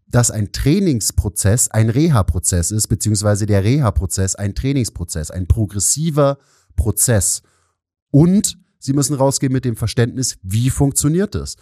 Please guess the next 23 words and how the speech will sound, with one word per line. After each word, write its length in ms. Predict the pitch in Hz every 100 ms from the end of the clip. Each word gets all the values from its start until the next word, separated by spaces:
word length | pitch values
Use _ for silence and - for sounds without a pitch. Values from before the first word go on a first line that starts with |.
| _
Und 100 | 101
da 80 | 113
muss 140 | 143 160
man 120 | 147
oft 240 | 120 -
eben 300 | 127 135 131 127 _ _ -
bei 140 | 110
Null 380 | 127 127 185 175
ansetzen, 720 | 165 180 98 73 - - 82 _ _
im 120 | 98
Sinne 220 | 98 117
von, 400 | 113 117 117 117 - _ _ _ _ _ _ _ _
ja, 340 | 87 151 123 71 _
du 80 | 69
musst 220 | 78 -
dein 120 | 92
Gewicht 360 | 95 104 139 -
steigern 560 | - 90 78 69 69 _
oder 240 | - 82 82
die 120 | 85
Wiederholungen 640 | 101 98 127 135 87 69
oder 300 | - 82 85
beides. 460 | 95 113 95 71